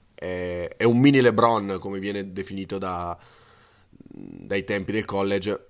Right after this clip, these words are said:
ma di LeBron sostanzialmente non ha, non ha praticamente nulla. È un ot-, è un, è solamente un ottimo difensore sulla palla,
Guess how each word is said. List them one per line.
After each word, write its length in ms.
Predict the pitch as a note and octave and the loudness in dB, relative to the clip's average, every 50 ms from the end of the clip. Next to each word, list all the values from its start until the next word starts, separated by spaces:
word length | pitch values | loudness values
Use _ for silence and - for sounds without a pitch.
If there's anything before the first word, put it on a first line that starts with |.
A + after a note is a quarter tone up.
| _ | _
ma 240 | - - F2+ F#2 F2+ | -14 -10 -8 -6 -4
di 100 | F2+ F2+ | -4 -4
LeBron 300 | F2+ F#2 E2+ F#2+ F#2+ G2 | -4 -2 -2 -2 -2 -2
sostanzialmente 920 | F#2 - F#2+ - F#2+ F2 F#2+ F2+ F2 F2+ F#2 F2 - F#2+ F#2+ F#2 - - _ - - _ _ _ _ | -4 -6 -8 -8 -8 -8 -8 -8 -8 -8 -10 -6 -4 -4 -4 -4 -4 -6 _ -20 -20 _ _ _ _
non 200 | F2 F#2+ F#2 F#2+ | -8 -6 -4 -4
ha, 120 | F#2+ - - | -6 -6 -4
non 160 | G#2+ A2+ G#2+ | -4 -2 -2
ha 80 | G#2+ G#2+ | -2 -2
praticamente 520 | G#2+ G#2+ G2+ - G#2+ G2+ G2 G2 F#2+ G2 | -4 -6 -8 -6 -6 -6 -6 -6 -6 -6
nulla. 320 | F#2+ G#2 G#2+ G2 F#2 F#2 | -4 -4 -4 -2 -4 -4
È 120 | - - - | -4 -2 -2
un 160 | C#3 B2+ A#2 | -2 0 0
ot-, 220 | A#2+ A#2+ A#2 - | 0 -2 -2 -4
è 80 | - A#2 | -6 -4
un, 160 | A#2+ A#2 G#2+ - | -4 -4 -4 -4
è 140 | - G#2+ | -6 -6
solamente 480 | A2+ - - A#2+ A2+ G#2+ A2+ A2+ A#2 A#2 | -6 -6 -6 -6 -4 -4 -4 -6 -6 -6
un 80 | A2 G#2 | -6 -6
ottimo 260 | A2 A2 - B2 A2 | -6 -6 -6 -8 -8
difensore 320 | G#2 G#2+ G#2 G#2 F#2+ A2 G2 | -8 -8 -8 -8 -10 -8 -6
sulla 180 | A#2 A#2+ A2+ | -6 -6 -4
palla, 520 | - - A#2 A#2 A2+ A#2 A#2+ A#2+ A#2+ A2 | -2 -2 -2 -2 0 -2 -2 -2 -4 -4